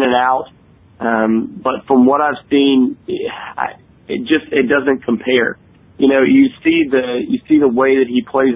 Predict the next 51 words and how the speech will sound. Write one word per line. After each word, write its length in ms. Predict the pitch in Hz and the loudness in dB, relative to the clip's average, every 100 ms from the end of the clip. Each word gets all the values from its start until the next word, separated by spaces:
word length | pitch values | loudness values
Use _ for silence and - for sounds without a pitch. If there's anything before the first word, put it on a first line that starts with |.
| 113 | -2
the 80 | |
game, 400 | 110 120 120 117 - _ _ _ | -4 -2 0 -4 -6 _ _ _
and, 400 | 127 123 123 123 | -2 2 2 2
you 80 | 127 | 0
know, 240 | 127 127 110 | 0 -2 -4
honestly, 400 | 127 143 160 156 | -2 -2 -2 -2
the 160 | 127 117 | 0 0
way 240 | 123 131 | 2 0
that 80 | 131 | 0
he 160 | 117 - - | -2 -6 -4
puts 240 | 156 - | -4 -4
it 80 | 147 | -4
all 240 | 135 135 | -2 -2
out 240 | 131 127 123 | -2 -4 -2
there 80 | |
on 80 | 113 | -2
the 80 | 110 - | -2 -2
field. 400 | 131 120 113 - _ _ | 0 2 0 -6 _ _
You 160 | - 131 | -4 -2
know, 160 | 127 123 | 0 -2
I've 240 | 135 131 139 | -4 -4 -2
talked 240 | 143 143 | -2 -2
about 400 | 127 123 127 - | -2 0 -2 -4
him 320 | - 123 123 | -4 -2 -2
kind 160 | 123 120 | -4 -4
of, 160 | 117 110 _ _ _ - | -4 -6 _ _ _ -2
you 80 | |
know, 160 | 127 123 | 0 2
maybe 160 | 131 127 - | 2 0 0
struggling 400 | 147 135 123 123 | -2 0 0 0
offensively 560 | 123 123 117 113 120 107 | -2 -4 -6 -2 -2 0
here 160 | 117 | -2
lately, 320 | 117 - 107 - - _ _ - | 0 -2 -6 -8 -20 _ _ -4
but, 400 | 135 131 127 - _ _ _ - | 0 0 -4 -14 _ _ _ -8
uh, 240 | - - 202 - - - - - | -6 -6 -10 -12 -16 -16 -8 -2
that, 320 | 147 151 - _ - | -2 -2 -6 _ -2
you 80 | 135 | 2
know, 240 | 120 120 | 2 2
goes 240 | 117 147 147 | 2 0 2
without 320 | 143 131 131 | 0 -2 -4
saying 300 | 160 165 135 | -2 0 0
that 80 | 123 | -2
at 60 | 113 | -6
the 80 | 117 | -4
beginning 320 | 160 156 131 | 0 2 0
of 80 | 120 | 0
the 80 | |
season 240 | - 160 131 | 0 2 2
he 140 | 123 | 0
started 240 | 143 139 123 | 0 0 2
off 160 | 123 | 0